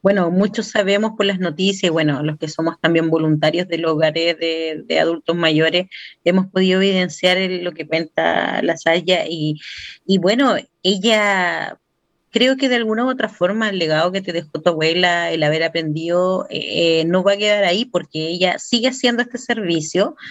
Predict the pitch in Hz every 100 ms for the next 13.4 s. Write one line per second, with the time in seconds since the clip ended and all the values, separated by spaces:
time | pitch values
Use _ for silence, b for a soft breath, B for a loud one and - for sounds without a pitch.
0 | B - 175 165 156 196 202 196 - -
1 | 226 254 185 165 202 185 185 185 - 160
2 | 151 170 185 165 156 175 185 196 180 175
3 | 151 185 190 185 160 131 180 302 B B
4 | B - 190 208 196 170 - - 214 220
5 | 226 240 240 226 - 214 202 247 254 247
6 | 233 196 180 285 285 151 156 160 151 151
7 | 156 165 156 202 294 160 151 170 170 170
8 | 196 208 240 254 247 233 220 214 190 190
9 | 208 254 190 160 185 B B - 160 160
10 | 160 - 190 190 175 175 185 180 180 180
11 | 180 170 170 175 175 185 175 175 190 214
12 | 220 202 185 175 156 160 - 208 196 196
13 | 311 285 127